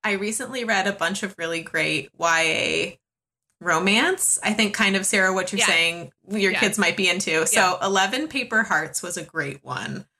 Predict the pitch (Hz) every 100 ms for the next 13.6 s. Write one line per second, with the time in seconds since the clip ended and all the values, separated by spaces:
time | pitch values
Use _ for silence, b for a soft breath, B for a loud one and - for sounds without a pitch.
0 | _ - 165 156 151 196 - 175 170 185
1 | 185 208 196 170 165 165 160 160 - 170
2 | 165 160 - - - - _ _ _ -
3 | 185 160 156 156 - _ - - 202 202
4 | 180 180 180 175 180 175 - _ _ -
5 | 196 160 139 - 220 233 262 - 311 302
6 | 302 - _ _ 226 208 196 196 180 185
7 | 175 165 165 165 - _ _ _ _ _
8 | _ - 196 - 120 190 202 180 180 180
9 | - 170 180 180 175 175 190 185 190 -
10 | 180 175 - 165 - - 156 160 190 143
11 | 151 - - - 170 151 151 139 - -
12 | _ _ - 170 - 262 262 269 - -
13 | - - - 190 156 -